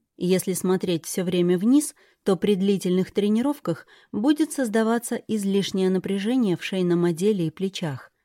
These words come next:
Вы будете чувствовать дискомфорт, больше напрягаться и быстрее уставать. Как должно быть? Взгляд направлен вперёд на линию горизонта или немного,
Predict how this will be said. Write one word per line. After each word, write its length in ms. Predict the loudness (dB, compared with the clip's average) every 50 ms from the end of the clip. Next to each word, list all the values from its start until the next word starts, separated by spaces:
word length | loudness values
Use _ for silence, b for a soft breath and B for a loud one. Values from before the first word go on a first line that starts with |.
| _ _ _ _ _ -6
Вы 180 | -2 -2 -2
будете 500 | 0 0 -2 -2 -2 -4 -6 -6 -8 -10
чувствовать 460 | -10 -8 -10 -10 -10 -6 -6 -4 -4
дискомфорт, 800 | -4 -4 -6 -6 -6 -4 -4 -4 -4 -2 -2 -2 -2 -2 -6 -18 b b b b b b b
больше 440 | -4 0 2 2 2 0 0 -2 0
напрягаться 760 | 0 0 0 0 -2 0 0 -2 -2 -4 -4 -6 -6 -8 -6 _
и 100 | -4 -2
быстрее 540 | 0 -2 -4 -4 -6 -4 -2 -2 -2 -2 -4
уставать. 640 | -6 -8 -6 -6 -6 -4 -4 -4 -6 -6 -10 -16 _ _ _ _ _ _ _ _ _ _ _ _ _ _ _ _ _ _ _
Как 260 | -2 -2 0 0 0
должно 460 | 0 2 2 0 0 2 2 2 2
быть? 360 | 2 0 -4 -4 -4 -10 -20 _ _ _ _ _ _ _ _ _ _ _ _ _
Взгляд 520 | -8 -6 -4 -2 0 2 2 2 2 0
направлен 640 | -2 -2 -2 -2 -2 -2 0 0 0 0 -2 -4 -6 -18
вперёд 540 | -20 -20 _ 0 2 4 4 2 2 2
на 180 | 0 2 2 2
линию 380 | 2 2 2 2 4 2 2 2
горизонта 720 | 2 2 0 0 0 2 2 2 2 2 0 -2 -2 b b b b b
или 260 | b 0 2 4 4 4
немного, 680 | 4 4 4 4 2 2 2 2 2 2 0 0 -2